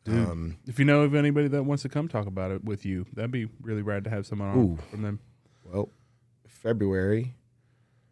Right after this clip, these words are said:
Speaker 2: I'll find the date exactly. The Master Distiller is gonna be in town.
Speaker 1: Dude,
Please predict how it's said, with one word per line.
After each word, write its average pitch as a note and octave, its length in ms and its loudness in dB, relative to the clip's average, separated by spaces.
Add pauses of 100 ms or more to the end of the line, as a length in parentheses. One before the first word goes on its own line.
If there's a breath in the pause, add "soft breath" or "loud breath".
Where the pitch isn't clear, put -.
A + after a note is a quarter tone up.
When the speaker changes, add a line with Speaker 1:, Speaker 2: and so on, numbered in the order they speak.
(960)
Speaker 2:
I'll F#2 100 -6
find G2 300 0
the F#2 40 -2
date F#2+ 220 0
exactly. F#2 500 -2
The F#2 120 -4
Master F#2+ 360 -2
Distiller F#2+ 260 -2
is F2 80 -2
gonna F2+ 120 -2
be F2 120 -2
in E2+ 120 -2
town. F#2 340 -2
Speaker 1:
Dude, G#2 440 -2